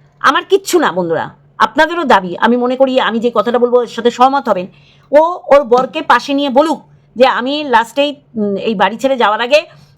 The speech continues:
তোমাকে ক্যামেরায় বন্দি করতে চাই যে কি বলেছো, কি হয়েছে, আর কি কারণে এত বড় একটা ডিসিশন নিলাম যে শুধু বাড়ি ছাড়া না, যার কাছে নাকি কিছুদিন আগে হাত খালি ছিল, পয়সাই ছিল না, iPhone কিনে তার হাত খালি।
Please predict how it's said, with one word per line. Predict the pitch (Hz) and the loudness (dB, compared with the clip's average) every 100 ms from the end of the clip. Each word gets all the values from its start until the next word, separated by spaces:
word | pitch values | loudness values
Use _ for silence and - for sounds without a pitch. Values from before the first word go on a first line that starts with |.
| - | -4
তোমাকে | 233 233 269 | -2 0 -2
ক্যামেরায় | 269 220 220 233 247 | -2 -2 -2 -2 -4
বন্দি | 233 196 233 | -4 -6 -4
করতে | 247 262 285 | -2 -2 -2
চাই | 277 277 285 _ _ - | 0 -2 -4 _ _ -6
যে | 233 | -6
কি | - 302 | -4 -2
বলেছো, | 277 254 269 294 | 0 0 -2 -6
কি | 311 277 277 | -6 -2 0
হয়েছে, | 240 254 294 | 0 2 -2
আর | |
কি | 269 285 | -2 -4
কারণে | 269 247 269 285 285 _ - | 0 0 0 -8 -12 _ -4
এত | 247 392 | 0 2
বড় | 427 403 | 2 0
একটা | 359 370 | -4 -4
ডিসিশন | 285 262 302 320 | -4 -4 -4 -2
নিলাম | 302 285 226 240 _ _ _ - | -2 0 -2 -4 _ _ _ -8
যে | 208 220 | -4 -4
শুধু | - 254 330 311 _ _ _ - | -4 -4 -2 -4 _ _ _ -6
বাড়ি | 175 196 233 | 0 0 0
ছাড়া | 269 254 240 | -4 -2 -2
না, | 190 170 196 _ _ _ | -2 -6 -10 _ _ _
যার | 170 247 | 0 0
কাছে | 269 302 311 | 0 -4 -4
নাকি | 311 330 | -6 -6
কিছুদিন | 294 269 302 302 | -4 -4 -2 -2
আগে | 294 294 - _ | -2 -4 -6 _
হাত | - 254 | -4 -2
খালি | - 339 - | 0 0 0
ছিল, | 262 165 - | -4 -6 -6
পয়সাই | - - - 370 381 | 0 0 2 0 0
ছিল | - 269 | -2 -2
না, | 185 135 _ _ _ _ - | -2 -10 _ _ _ _ -2
iPhone | 262 311 330 | -2 -2 -4
কিনে | 311 311 339 | -2 -2 -2
তার | 349 277 | 0 2
হাত | 269 - - | 2 -2 -2
খালি। | 302 311 190 | 0 0 -4